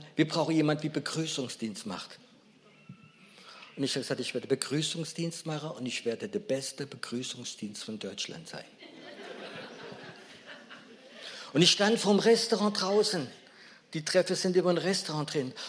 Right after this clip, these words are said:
Und wenn Leute gekommen sind, ich hab sie angeschaut, ich hab ihnen in die Augen geschaut, ich hab ihnen die Hand gegeben. Und es war mehr als eine Begrüßung, das war ein innerliches Gebet. Seid willkommen. Seid, seid bereit, einen gesegneten Abend zu haben.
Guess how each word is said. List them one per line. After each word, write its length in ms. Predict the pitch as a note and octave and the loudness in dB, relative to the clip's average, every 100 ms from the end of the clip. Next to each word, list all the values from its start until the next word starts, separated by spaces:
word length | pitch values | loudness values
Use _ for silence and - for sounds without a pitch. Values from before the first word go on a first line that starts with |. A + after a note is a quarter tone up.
| - | -4
Und 120 | E3 | 0
wenn 120 | F3 | 4
Leute 240 | F3+ F3+ F3+ | 4 2 2
gekommen 500 | E3 - F#3 G3+ F3+ | 0 0 -2 0 0
sind, 380 | - E3+ G3 - - - - | 0 0 -2 -6 -14 -8 0
ich 160 | - | 0
hab 120 | D3+ | 0
sie 220 | - - C#4 | -6 -6 -4
angeschaut, 520 | D#3 D#3+ D#3+ D#3 D3 | -4 -2 -2 -2 -4
ich 100 | D3+ | -4
hab 120 | C3+ | -6
ihnen 100 | C3+ | -6
in 40 | C3 | 0
die 100 | - | 0
Augen 340 | C3 D3+ D#3 | 2 -2 -2
geschaut, 400 | D#3 - D#3+ C#3+ - | -4 -2 0 -2 -4
ich 80 | C#3 | -8
hab 100 | C3 | -8
ihnen 80 | |
die 180 | B2 A2+ | -8 -6
Hand 240 | C3 C#3+ D3 | -6 -6 -6
gegeben. 520 | D3 D3 D3 D#3+ D#3+ - - - - | -6 -4 -2 -2 -4 -8 -20 -18 -12
Und 60 | - | -4
es 160 | C3 D3+ | -2 0
war 80 | |
mehr 320 | C#3+ D3+ E3 E3 | 4 6 6 4
als 200 | F3 - | -4 -4
eine 100 | B2+ | -6
Begrüßung, 520 | C3 C#3 C#3+ C#3 C3 | -4 0 0 -2 -6
das 200 | C3 - | -6 -4
war 100 | B2 | -2
ein 120 | C#3 | -2
innerliches 580 | C#3 C3+ B2+ B2+ B2 - | -2 -2 -4 -6 -8 -6
Gebet. 500 | A#2 A#2 A2+ - - _ _ _ _ _ _ - - - | -4 -4 -6 -10 -18 _ _ _ _ _ _ -20 -18 -10
Seid 360 | - C#3+ C#3 - | -4 -4 -4 -4
willkommen. 540 | B2+ - C#3+ D3 B2+ - - _ _ - - | -4 -4 -4 -6 -10 -14 -20 _ _ -20 -18
Seid, 340 | - C#3 B2+ - - - - _ _ - | -10 -6 -6 -10 -20 -20 -20 _ _ -12
seid 340 | - C3+ B2+ | -6 -4 -4
bereit, 340 | B2+ B2 B2 | -4 -4 -4
einen 120 | - A2+ | -8 -8
gesegneten 680 | A#2+ - D#3+ D3 D3+ - | -6 -4 -6 -6 -8 -8
Abend 340 | - C3 B2+ A#2 | -8 -10 -12 -14
zu 180 | - - | -10 -10
haben. 220 | G2 | -12